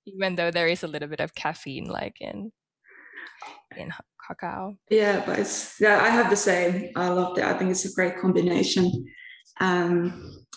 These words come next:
Speaker 1: Yeah.
Speaker 2: and, uh, reishi is, yeah, it's one of the best to have in the evenings. But I would also say, like, if there's a,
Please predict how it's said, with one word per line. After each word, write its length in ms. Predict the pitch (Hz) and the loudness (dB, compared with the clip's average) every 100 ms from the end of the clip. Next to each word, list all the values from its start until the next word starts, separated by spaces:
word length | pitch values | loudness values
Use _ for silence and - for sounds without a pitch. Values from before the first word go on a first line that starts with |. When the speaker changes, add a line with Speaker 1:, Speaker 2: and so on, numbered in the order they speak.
| - - | -20 -12
Speaker 1:
Yeah. 160 | 185 - | -8 0
Speaker 2:
and, 120 | 202 | 2
uh, 280 | 143 - - - - | 0 -2 -6 -2 2
reishi 340 | 190 220 226 214 | 8 10 10 10
is, 320 | 190 190 - | 8 8 2
yeah, 140 | 185 185 | 4 4
it's 180 | 185 | 4
one 140 | 240 247 | 6 8
of 100 | 202 | 6
the 80 | 208 | 4
best 280 | 196 202 | 2 -2
to 40 | 202 | -4
have 200 | 185 190 | -6 -2
in 120 | 185 | 0
the 100 | 180 | 2
evenings. 880 | 202 202 196 170 175 185 - - - _ _ _ - | 4 4 4 0 0 0 -2 -6 -18 _ _ _ -10
But 160 | 190 - | 0 4
I 100 | 208 | 4
would 180 | 214 214 | 4 6
also 320 | 220 214 208 | 4 4 0
say, 300 | 208 202 190 | 2 2 4
like, 280 | 180 170 180 | 2 2 -2
if 160 | - | -4
there's 360 | 175 175 175 - | -4 -2 -2 0
a, 380 | 170 170 165 | 0 0 -2